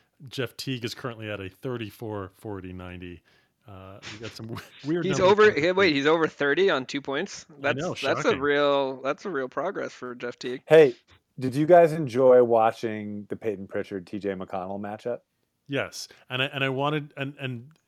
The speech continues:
Speaker 1: I was thinking about that when I mentioned the aggressiveness. T J McConnell is constantly attacking, constantly, and that's what Pritchard needs to do.
Speaker 3: Yeah, it,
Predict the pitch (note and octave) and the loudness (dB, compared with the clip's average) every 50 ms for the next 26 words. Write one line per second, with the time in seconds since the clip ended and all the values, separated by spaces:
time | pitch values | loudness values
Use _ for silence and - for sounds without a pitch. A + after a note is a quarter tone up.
0 | _ _ _ _ - B2 B2 B2 - - F3+ E3 - C#3+ B2+ B2 B2 - B2+ A#2 | _ _ _ _ -6 -4 -4 -4 -4 -4 -6 -4 -4 -4 -2 -2 -2 -2 -2 -4
1 | A#2 A2+ A2 A2 A2 A2+ A2+ - - A#2 G#2+ G#2+ - B2+ D3 E3 - C3 G2+ G2+ | -4 -4 -4 -4 -4 -6 -8 -8 -8 -8 -8 -8 -6 -6 -6 -6 -6 -8 -8 -10
2 | G2 F2+ - - D3 C#3+ E3+ E3 D#3 D3 - - D3+ D3 B2+ A2 G2 - - - | -12 -12 -10 -10 -8 -6 -6 -6 -8 -8 -10 -10 -8 -8 -8 -8 -8 -10 -12 -12
3 | - D3+ D#3 D#3+ - - D#3+ C#3 C#3+ C#3+ C3 B2+ - - A#2 G#2 G2 - G#2+ G#2+ | -10 -8 -8 -8 -8 -8 -10 -10 -10 -12 -12 -12 -14 -14 -14 -14 -14 -16 -18 -20
4 | G#2+ _ - - C#3+ C#3+ D3 - - A#2 F#2 - B2 C3 - _ _ _ _ - | -20 _ -16 -10 -8 -8 -8 -8 -10 -14 -16 -18 -20 -20 -20 _ _ _ _ -18
5 | - A2 A2+ B2 B2+ C3 - D3 C#3 C3 - C#3 A#2+ - B2+ A2 G#2+ G#2+ G2 - | -14 -10 -6 -6 -6 -6 -6 -8 -10 -10 -10 -12 -10 -10 -10 -10 -10 -12 -14 -14
6 | - G#2+ G2 G2+ G2 A2 C#3 _ _ _ _ _ _ _ _ _ _ _ _ _ | -18 -20 -18 -18 -18 -20 -20 _ _ _ _ _ _ _ _ _ _ _ _ _
7 | _ _ _ _ _ _ _ _ _ _ _ _ _ _ _ _ _ _ _ - | _ _ _ _ _ _ _ _ _ _ _ _ _ _ _ _ _ _ _ 2
8 | B2 B2 A2+ F#2+ F2 G#2+ A2+ A2+ G#2+ | 4 6 6 4 4 0 -2 -2 -2